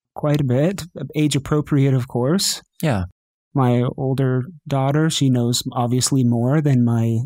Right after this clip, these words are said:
Speaker 1: my younger son, but it's just, you know, we, we just are trying to be sensitive about the timing and
Speaker 2: Sure.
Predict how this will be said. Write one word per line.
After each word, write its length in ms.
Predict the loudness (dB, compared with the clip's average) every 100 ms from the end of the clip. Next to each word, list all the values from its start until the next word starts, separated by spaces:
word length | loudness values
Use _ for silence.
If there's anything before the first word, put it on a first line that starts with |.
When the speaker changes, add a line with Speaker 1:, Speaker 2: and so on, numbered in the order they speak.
| -4
Speaker 1:
my 120 | -4 0
younger 300 | 0 2 0
son, 440 | 0 2 2 4
but 340 | 2 0 -4 -10 -20 _ _ -4
it's 240 | -2 0
just, 420 | 2 2 0 -4
you 540 | -8 -16 -18 -10 -6 -2
know, 100 | 0
we, 220 | 0 0 0
we 80 | 0
just 260 | 0 0
are 100 | 0 0
trying 280 | 0 0 2
to 80 | 2
be 300 | 2 2 4
sensitive 640 | 2 2 2 0 0 0
about 460 | 0 0 0 -2 -6 -16 -6
the 80 | -4
timing 680 | 0 2 2 2 2 0 -2
and 360 | -2 -2 -2 -6 -12 _ -8
Speaker 2:
Sure. 300 | -2 -2